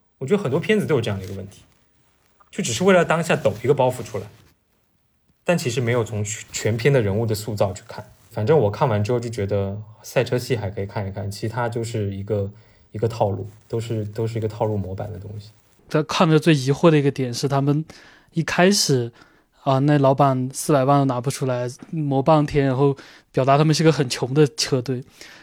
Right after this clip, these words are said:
Speaker 2: 然后在撞车戏之后，哎，忽然又搞了两辆车出来，然后两辆极品车，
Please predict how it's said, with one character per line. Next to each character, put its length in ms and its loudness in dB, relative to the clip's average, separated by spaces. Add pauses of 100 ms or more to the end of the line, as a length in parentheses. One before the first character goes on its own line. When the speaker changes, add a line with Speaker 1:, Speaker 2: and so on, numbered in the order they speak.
Speaker 2:
然 140 -2
后 100 6
在 220 4
撞 220 0
车 180 0
戏 180 -2
之 140 2
后， 300 4 (300)
哎， 160 4
忽 200 2
然 100 6
又 100 4
搞 200 -2
了 80 4
两 180 2
辆 160 4
车 260 4
出 140 -2
来， 60 0
然 80 0
后 80 4
两 140 2
辆 200 2 (400)
极 180 -2
品 280 0
车， 200 4